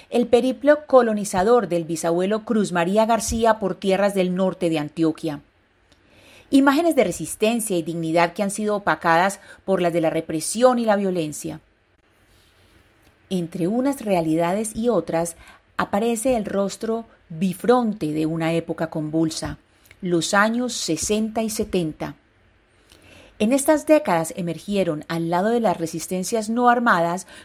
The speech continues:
grupos insurgentes como el E L N, las farc y el E P L, que hicieron presencia en Antioquia por la importancia económica y estratégica del departamento y por la tradición de movimientos sociales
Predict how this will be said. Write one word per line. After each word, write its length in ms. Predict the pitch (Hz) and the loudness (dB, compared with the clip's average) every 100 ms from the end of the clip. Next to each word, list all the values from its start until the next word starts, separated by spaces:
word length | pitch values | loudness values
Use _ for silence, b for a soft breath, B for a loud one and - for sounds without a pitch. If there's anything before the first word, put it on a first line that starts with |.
| B | B
grupos 360 | 311 320 320 302 | 2 4 2 -2
insurgentes 760 | 247 220 185 202 196 220 233 | -4 -6 -8 -6 -4 -2 -4
como 220 | - 185 | -4 -2
el 140 | 165 160 | -2 -2
E 280 | 202 196 196 | 2 2 2
L 320 | 196 202 226 | 0 0 0
N, 260 | 202 156 - - | 0 -4 -8 -6
las 380 | 170 156 - | -2 -2 -4
farc 400 | - 196 247 247 - b | 2 2 2 -2 -20 b
y 120 | 202 214 | -2 -2
el 100 | 214 | 0
E 160 | 214 220 | 0 0
P 320 | 214 165 160 | 0 2 2
L, 220 | 151 151 - B B B B | 0 -4 -10 B B B B
que 100 | 247 | 0
hicieron 400 | 240 - 247 277 | 0 0 0 0
presencia 460 | 247 240 214 202 | -2 -2 -4 -2
en 80 | 254 | -2
Antioquia 640 | 262 254 254 220 240 240 - | -2 -4 -2 -2 2 0 4
por 160 | 254 | 2
la 60 | 254 | 2
importancia 560 | 240 254 247 247 240 | 0 0 0 -4 -2
económica 640 | 294 262 214 233 277 277 277 | -2 0 0 0 0 0 0
y 120 | 262 | 0
estratégica 680 | 254 - 254 247 220 214 247 | 0 -2 -2 -2 -4 0 0
del 140 | 247 | 2
departamento 840 | 247 254 247 254 247 226 202 226 226 B B | 2 2 2 2 0 -2 -2 -2 -4 B B
y 120 | 285 | 0
por 260 | - 247 214 | 6 4 4
la 140 | 196 | -2
tradición 580 | 196 180 180 - 240 240 | 0 -2 -2 -4 -4 0
de 80 | 254 | 2
movimientos 640 | 240 208 180 196 196 247 | 2 0 0 -2 0 0
sociales 640 | 240 254 - 226 196 208 | 0 -2 2 2 2 -2